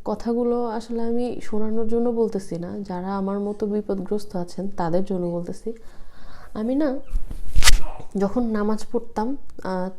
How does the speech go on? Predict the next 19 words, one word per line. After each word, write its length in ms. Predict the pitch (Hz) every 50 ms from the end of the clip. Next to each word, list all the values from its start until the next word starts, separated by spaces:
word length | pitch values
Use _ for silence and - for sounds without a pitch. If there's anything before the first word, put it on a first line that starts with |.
| - - -
আমার 180 | 190 202 220
মিসক্যারেজের 460 | 220 220 220 - - 214 214 208 220
পরপরই 440 | 220 220 220 214 208 - 202 202 208
কিন্তু 220 | 208 - 214 208 214
রোজা 280 | 196 185 180 180 185
চলে 260 | 190 - 180 165 165
আসলো, 420 | 165 170 175 - - - 160 185 254 - - - - -
কারণ 360 | - 160 160 165 170 170 165 160 - - - - - -
এপ্রিলে 480 | - 180 175 - - 226 220 233 240
সম্ভবত 440 | 240 - 220 202 196 196 185 185 -
রোজা 260 | 180 175 175 170 160
ছিল 340 | 165 - - 156 156 165 175 190 - - - - -
অথবা 260 | - 165 - 202 190
মার্চের 340 | 185 185 180 175 - - -
শেষে, 420 | - - - 165 165 - - 185 180 - - - - - - - -
আমার 180 | - 180 180
মনে 220 | 180 185 196 208 208
নাই 140 | 208 190 185
ভালো। 260 | 180 185 - 180